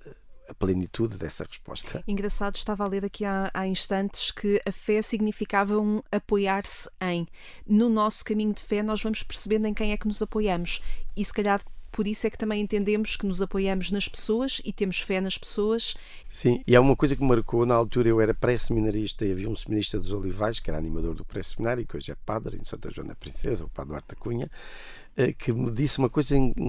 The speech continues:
Speaker 1: que me marcou, que não me esqueceu, o que é: eh, nós não nos podemos esquecer que nesta fase da nossa vida nós chegamos a este mundo e à, à Igreja, que são realidades que já existiam antes de nós e vão continuar a existir depois de nós.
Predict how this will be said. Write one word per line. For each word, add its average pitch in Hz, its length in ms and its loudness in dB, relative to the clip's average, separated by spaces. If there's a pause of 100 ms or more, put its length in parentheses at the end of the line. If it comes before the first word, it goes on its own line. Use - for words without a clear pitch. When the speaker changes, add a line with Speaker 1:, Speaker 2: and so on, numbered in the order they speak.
Speaker 1:
que - 140 -2
me 139 60 4
marcou, 127 380 4
que 101 80 -2
não 120 80 2
me 123 80 0
esqueceu, - 400 -2
o - 20 -10
que - 180 -8
é: 76 100 -10 (500)
eh, 170 480 -8
nós 151 260 0
não 160 120 4
nos 143 140 0
podemos 135 280 2
esquecer - 640 0
que - 280 -2 (240)
nesta 139 360 4
fase 95 300 0
da 98 60 -4
nossa 101 260 -6
vida 95 220 -4
nós 110 160 0
chegamos 120 760 -2
a - 80 -4
este 104 280 -2
mundo 85 360 -4 (580)
e 95 120 0
à, 104 160 4
à 101 40 4
Igreja, 85 560 -4 (540)
que - 60 -10
são 135 100 2
realidades 127 500 4
que - 100 -2
já 123 120 4
existiam 120 440 2
antes 117 240 2
de 117 80 -6
nós 95 220 -2
e 117 80 -2
vão 110 120 0
continuar 113 360 -2
a 107 40 -2
existir - 240 -6
depois - 280 -4
de 101 60 -2
nós. 87 360 -6